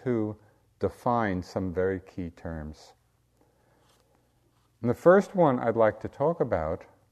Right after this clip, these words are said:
is the English term consciousness. So the way we're using this word,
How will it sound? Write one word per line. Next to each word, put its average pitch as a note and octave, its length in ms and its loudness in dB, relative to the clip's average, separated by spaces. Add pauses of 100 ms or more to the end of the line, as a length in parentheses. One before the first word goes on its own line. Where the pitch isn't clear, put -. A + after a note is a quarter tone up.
(1300)
is G#2 240 -2
the A2 220 0
English A#2+ 600 -2
term F#2+ 520 -6
consciousness. - 920 -10 (3500)
So G#2 160 0
the G2+ 100 0
way C3+ 380 6
we're F#3+ 180 4
using B2 600 0
this G#2 240 -6
word, D#2 440 0